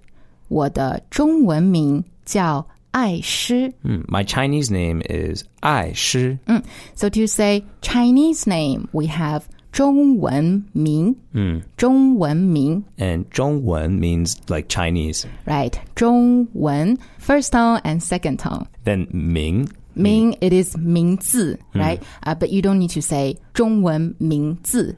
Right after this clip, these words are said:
Speaker 1: You
Speaker 2: Mm.
Speaker 1: can just simply say 中文名.
Speaker 2: Mm, mm, mm. Very, very simple. So she says, "My Chinese name."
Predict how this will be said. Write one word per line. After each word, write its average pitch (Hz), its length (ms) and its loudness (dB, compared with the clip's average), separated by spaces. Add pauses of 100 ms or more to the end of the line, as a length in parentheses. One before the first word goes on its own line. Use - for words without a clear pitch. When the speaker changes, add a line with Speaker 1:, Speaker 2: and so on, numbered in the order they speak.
Speaker 1:
You - 100 -2
Speaker 2:
Mm. - 40 -2
Speaker 1:
can 165 120 0
just - 200 -4
simply 175 320 0
say 107 340 -4
中 240 280 2
文 151 160 0
名. 160 380 0 (160)
Speaker 2:
Mm, 131 280 0
mm, 90 280 -2
mm. 85 300 -4
Very, 98 260 0
very 101 240 -2
simple. 82 440 -4 (260)
So 85 300 -2
she 95 120 -4
says, 87 380 -2
"My 117 420 0
Chinese 110 600 0
name." 92 540 0